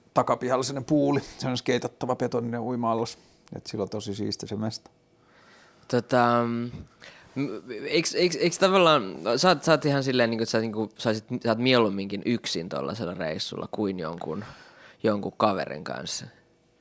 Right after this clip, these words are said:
Speaker 2: Onks se silleen?
Speaker 1: Öö, kyllä mä osaan kuvitella paljon ihmisiä, kenen kanssa se vois olla niinku about yhtä kivaa, mut
Speaker 2: Niin.
Speaker 1: kyllä mä oon jotenkin tosi innoissani tosta yksin lähtemisestä, ko-, ja niinku Friskossa ja Losissa mulla on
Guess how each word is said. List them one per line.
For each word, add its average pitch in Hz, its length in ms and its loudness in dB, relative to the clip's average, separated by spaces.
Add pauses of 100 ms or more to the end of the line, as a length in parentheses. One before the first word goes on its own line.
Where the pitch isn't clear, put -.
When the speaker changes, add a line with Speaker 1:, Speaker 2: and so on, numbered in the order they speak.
(240)
Speaker 2:
Onks 110 140 -6
se 214 40 -8
silleen? 180 260 8
Speaker 1:
Öö, 175 220 10
kyllä 220 200 4
mä 214 120 6 (220)
osaan 226 340 8
kuvitella 190 400 8
paljon 160 320 8
ihmisiä, 131 360 4
kenen 120 260 2
kanssa 120 440 0
se 117 260 2
vois 123 300 4
olla 117 500 4
niinku 123 280 0
about 117 320 6
yhtä 120 280 -2
kivaa, 147 580 8
mut 131 100 0
Speaker 2:
Niin. 110 100 2
Speaker 1:
kyllä 131 140 4
mä 127 60 6
oon 127 60 8
jotenkin 127 220 2
tosi 139 300 4
innoissani 113 520 0
tosta 107 240 -2
yksin 113 340 0
lähtemisestä, 113 640 -2
ko-, 117 240 0
ja 123 280 6 (440)
niinku 127 260 0
Friskossa 170 600 2
ja 117 100 10
Losissa 123 400 4
mulla 107 180 0
on 101 100 -10